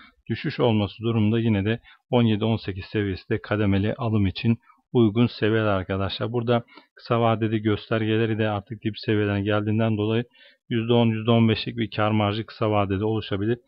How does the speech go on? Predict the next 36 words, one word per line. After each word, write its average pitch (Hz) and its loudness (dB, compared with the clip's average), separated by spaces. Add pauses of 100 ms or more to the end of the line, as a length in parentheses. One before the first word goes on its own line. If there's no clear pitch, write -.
(260)
İsteyenler 113 2
bu 110 -4
kar 110 0
marjına, 101 -2 (400)
e, 98 -4
oynayabilir, 104 0
daha 104 -2
doğrusu 95 -6
risk 107 -12
alabilir. 110 -2 (600)
Buradan 131 4
oluşan 123 0
alımlarla 113 2
birlikte 101 -4
fiyat 110 -2
yirminin 113 2
üstüne 101 -4
kalırsa 117 -2
bu 110 -10
pozitif 101 -8
fiyatlamaların 104 -2
yirmi 104 -2
üç 104 -8
seviyesine 98 -2
doğru 107 0 (440)
sürdüğünü 104 0
göreceğiz. 98 -2
Şunu 101 -6
düzeltelim. 98 -4 (440)
Yirmi 98 2
üç - -10
yetmiş 101 -8
iki 101 -10
değil 104 -4 (100)
çünkü 104 -8
biraz 101 -6